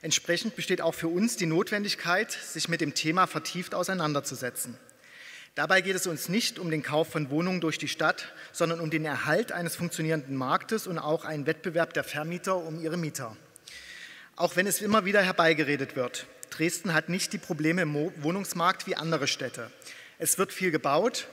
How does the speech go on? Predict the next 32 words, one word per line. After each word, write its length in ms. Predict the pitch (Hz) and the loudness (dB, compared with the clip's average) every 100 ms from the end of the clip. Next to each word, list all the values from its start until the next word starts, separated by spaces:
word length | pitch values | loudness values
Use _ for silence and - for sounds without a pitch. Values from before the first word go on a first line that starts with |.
| - - | -18 -4
klar 240 | 165 160 | 2 4
steigen 300 | 175 170 170 | 6 6 4
auch 120 | 160 | 2
die 120 | - 156 | -2 -4
Preise 440 | - 143 180 196 | -2 0 2 2
mit 140 | 185 | -2
immer 140 | 180 160 | 0 0
neuen 260 | 151 147 | 2 2
Standards 460 | 135 156 160 175 165 | 0 -2 0 0 0
und 80 | 147 | -4
Rahmenbedingungen, 760 | 127 147 175 196 196 208 208 | -2 -2 -2 -4 -2 -2 0
beispielsweise 560 | 175 147 - 143 147 143 | 0 0 -2 -2 -2 -2
bezüglich 380 | 143 - 156 143 | -6 -6 -6 -4
der 120 | 143 | -4
Energieeffizienz, 1040 | 135 127 139 175 190 - 180 185 240 - - - - - - | -4 -6 -4 -4 -4 -4 0 2 0 -2 -12 -14 -14 -14 -4
aber 180 | 156 180 | 4 4
in 100 | 170 | 4
Summe 240 | 143 185 226 | 2 2 2
ist 140 | 180 | 2
der 80 | 170 | 0
Markt 300 | 151 156 - | 2 2 0
intakt. 560 | 147 - 127 - - - - - - - | -4 -2 -2 -4 -10 -12 -18 -20 -16 -4
Die 120 | 147 | 2
W 80 | 156 | 2
I 160 | 170 | 2
D 200 | 143 165 | 0 0
bietet 360 | 196 190 190 - | 0 -2 -4 -2
die 80 | 156 | 0
Sozialwohnungen 760 | 151 - 147 147 170 185 190 | 0 2 2 2 2 0 -2
zu 120 | - 156 | -2 -4
Preisen 500 | - 131 147 160 180 | -2 -4 -2 -2 -2
an, 260 | 175 202 | -4 -4